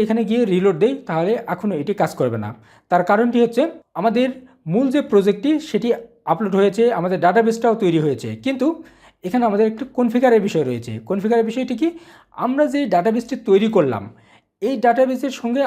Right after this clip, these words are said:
আমাদের পিএইচপির যে কানেকশনটা সেই কানেকশনটা কনফিগার করতে হবে, এটি আমরা এখনও করি নাই। তাহলে আমরা ফাইল ম্যানেজারে যাই। ফাইল ম্যানেজারে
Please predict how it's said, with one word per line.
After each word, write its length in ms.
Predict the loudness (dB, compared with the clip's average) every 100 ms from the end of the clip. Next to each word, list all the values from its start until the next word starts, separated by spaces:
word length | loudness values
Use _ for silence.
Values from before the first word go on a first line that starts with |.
| -2
আমাদের 240 | -2 -2 -4 -8 -4
পিএইচপির 420 | -4 -2 -4 -2 -2
যে 60 | 0 0
কানেকশনটা 420 | -2 -2 -4 -4 -2
সেই 120 | -2 2
কানেকশনটা 460 | 2 0 -2 0 0 0
কনফিগার 320 | -2 0 -2
করতে 160 | -2 -6
হবে, 120 | -6 -6
এটি 120 | -2 0
আমরা 120 | 2 0
এখনও 180 | 0 -6
করি 120 | -6 -8
নাই। 100 | -10 -12 -20 -20 _
তাহলে 180 | 0 2 4
আমরা 120 | 2 2
ফাইল 160 | 0 0
ম্যানেজারে 380 | -2 -2 0 0 2
যাই। 140 | 0 -2 -12 -20 -2
ফাইল 180 | 0 2
ম্যানেজারে 340 | 0 0 0